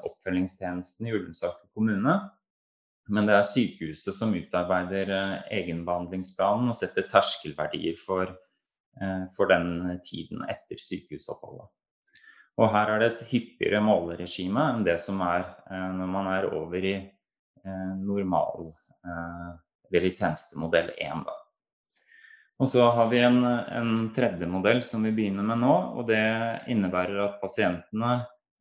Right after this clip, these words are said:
eh, inkluderes, eh, fra poliklinikk, eh, lungerehabiliterings-, eh, kurs i sykehuset og fra listene til, eh, sykehusets ambulante lungeteam.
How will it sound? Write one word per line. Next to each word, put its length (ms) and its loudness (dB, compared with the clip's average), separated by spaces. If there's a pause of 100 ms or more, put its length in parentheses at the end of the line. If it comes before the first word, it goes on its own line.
eh, 580 -4 (420)
inkluderes, 1080 0
eh, 280 -2
fra 180 -6 (100)
poliklinikk, 720 -2 (320)
eh, 440 -4 (200)
lungerehabiliterings-, 1400 -2
eh, 380 -6 (640)
kurs 440 2
i 120 -4
sykehuset 840 -2
og 160 2
fra 140 0
listene 720 0
til, 340 -2
eh, 340 -2
sykehusets 720 -6
ambulante 580 0
lungeteam. 640 2